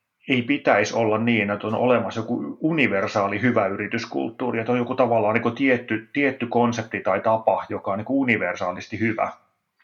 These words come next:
Vaan mun mielestä se pitäisi aina kelata niinku suhteessa sen firman liiketoimintaan, et, et minkälaisessa bisneksessä se firma on mukana.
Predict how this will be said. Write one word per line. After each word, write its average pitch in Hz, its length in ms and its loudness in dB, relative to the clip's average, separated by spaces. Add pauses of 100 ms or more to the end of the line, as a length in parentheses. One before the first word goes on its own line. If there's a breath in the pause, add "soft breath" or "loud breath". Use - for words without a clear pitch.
(240)
Vaan 117 120 -2
mun 127 120 -2
mielestä 117 180 2
se - 60 0
pitäisi 110 360 0
aina 113 200 2
kelata 101 380 2
niinku 107 500 -4
suhteessa 107 560 -4
sen 110 140 -4
firman 113 360 0
liiketoimintaan, 101 1040 -2 (120)
et, 110 160 -20
et 113 160 -18
minkälaisessa 120 680 -2
bisneksessä 107 540 -6
se 110 40 -14
firma 107 320 2
on 110 80 0
mukana. 110 420 0